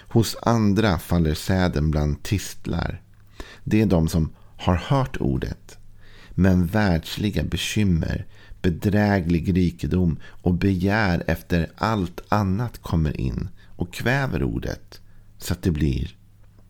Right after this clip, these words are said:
utan frukt." Här talar Jesus om precis det vi talar om. Att höra ordet, men att inte vara helhjärtad.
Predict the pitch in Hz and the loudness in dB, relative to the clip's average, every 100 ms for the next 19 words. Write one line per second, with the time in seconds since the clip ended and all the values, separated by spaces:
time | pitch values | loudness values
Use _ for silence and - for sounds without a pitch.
0 | - - 90 - 82 - 123 - - - | -10 -2 -2 0 -4 -4 -8 -8 -20 -20
1 | - - - - - - - - - - | -20 -20 -20 -20 -20 -20 -20 -20 -20 -20
2 | - - - - - - - - - 117 | -20 -20 -20 -20 -20 -20 -20 -16 -6 -4
3 | - 135 107 98 95 - 78 85 80 67 | 0 2 4 4 2 0 0 2 0 -2
4 | - - - 95 95 - 82 87 - 92 | -6 -2 0 0 -2 0 0 0 -2 -2
5 | 71 64 - - - - - - - - | -2 -4 -6 -10 -14 -16 -14 -16 -10 -8
6 | - - - - - - 135 104 104 104 | -8 -8 -4 -4 -4 -2 0 2 0 -2
7 | 117 120 113 71 - - - - - - | -2 -2 -2 -2 -4 -12 -20 -20 -20 -20
8 | - - - - 208 202 147 135 - 90 | -20 -20 -8 0 2 2 0 -2 -2 -2
9 | 85 123 90 98 - - - - | -2 -2 -2 -2 -4 -6 -8 -10